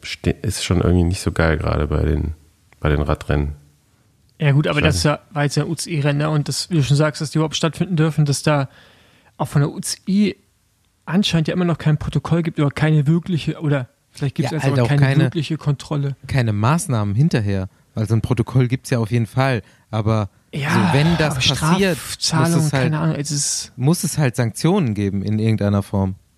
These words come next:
Speaker 2: Ja, das ist halt absurd und, ähm, was mir in dem Zuge aufgefallen ist, was ich gar nicht wusste, dass Adam Hansen jetzt ja C-P-A-Präsident ist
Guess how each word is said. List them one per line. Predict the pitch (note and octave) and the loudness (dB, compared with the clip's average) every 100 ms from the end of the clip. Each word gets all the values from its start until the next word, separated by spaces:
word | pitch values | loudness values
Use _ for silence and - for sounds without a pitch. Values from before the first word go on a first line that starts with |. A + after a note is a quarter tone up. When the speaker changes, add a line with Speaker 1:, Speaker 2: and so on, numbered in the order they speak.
| - | -8
Speaker 2:
Ja, | C#3 D#3 | -2 0
das | D3 | 0
ist | C#3 - | 0 0
halt | D#3 E3+ | 0 0
absurd | C3+ C3 E3 E3 - | -2 2 2 2 0
und, | C#3+ C#3 C#3+ - _ - - - _ - | 0 2 0 -4 _ -20 -20 -20 _ -4
ähm, | C#3 C#3 C#3+ C3 - _ _ _ _ _ _ _ | 0 2 2 0 -4 _ _ _ _ _ _ _
was | D3 - | -4 0
mir | D#3 | 2
in | |
dem | D#3+ D#3+ | 4 2
Zuge | - D3+ C#3 | 0 -2 -2
aufgefallen | D#3 D#3 - D#3 D#3 | -2 -4 -2 0 0
ist, | D#3 - - _ _ - | -2 -4 -12 _ _ -8
was | D3 | -6
ich | - | 0
gar | D3+ | 0
nicht | D3 | 0
wusste, | - D3 | -4 -4
dass | C3+ | -4
Adam | D#3 D3 | 0 2
Hansen | C#3 D#3 E3 D#3 | 2 2 0 0
jetzt | C3+ - | 0 0
ja | C#3 | -2
C-P-A-Präsident | - D3 - D3+ D3 F3 F3+ D#3+ F3+ G3 | 0 -2 0 -2 -2 -2 -2 0 2 2
ist | G3 - | -2 -6